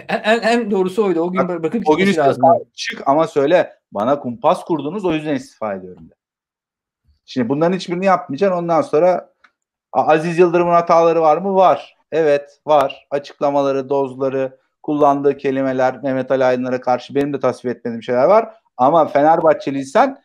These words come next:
Speaker 2: Fenerbahçe başkanının istemediği yerde gidip aday olmaz.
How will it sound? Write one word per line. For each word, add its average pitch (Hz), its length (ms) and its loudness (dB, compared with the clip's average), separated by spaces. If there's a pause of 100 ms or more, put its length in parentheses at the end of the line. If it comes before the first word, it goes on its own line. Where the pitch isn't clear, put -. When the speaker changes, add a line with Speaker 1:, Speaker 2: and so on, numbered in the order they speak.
(220)
Speaker 2:
Fenerbahçe 147 640 2
başkanının 143 480 -2
istemediği 139 420 -8
yerde 139 260 -2
gidip 139 200 -8
aday 117 220 0
olmaz. 104 420 -6